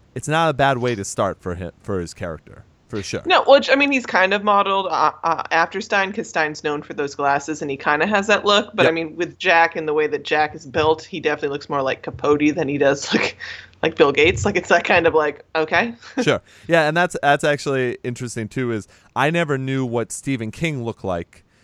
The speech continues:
Speaker 1: until I was an adult. Like, I just
Speaker 2: Oh.
Speaker 1: never knew. But R L Stine used to be on the Goosebumps T V show from time
Speaker 2: Mm-hmm.
Speaker 1: to time. So he does a very Stan Lee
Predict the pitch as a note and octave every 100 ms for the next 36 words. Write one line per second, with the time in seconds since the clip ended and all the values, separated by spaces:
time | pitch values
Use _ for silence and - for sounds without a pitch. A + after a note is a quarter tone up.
0 | _ _ - A#2 A#2 - B2+ A#2 G#2 G#2
1 | G2 F2+ A#2+ F#2+ - _ _ A#2 A2+ A2+
2 | A#2 - C#3 C#3 B2+ D3 C3 _ - B2
3 | - C#3 D3+ C#3+ B2 - D#3 D#3+ B2+ A2+
4 | G#2 _ _ _ _ A#2+ C3+ C3 - -
5 | C3+ B2+ A#2+ G#2 C3 C3+ A2 B2 A#2+ A#2
6 | G#2 B2 - A2+ - - A#2 C#3+ - F#2+
7 | C2 - _ _ _ _ B2 A2 A#2+ G#2+
8 | G#2 G2+ A2 F#2 E2 - _ - C3+ B2
9 | D#3 D3 C#3+ C#3 B2+ B2+ B2+ A#2 - C3+
10 | B2 A2+ B2 A#2+ G2+ E2+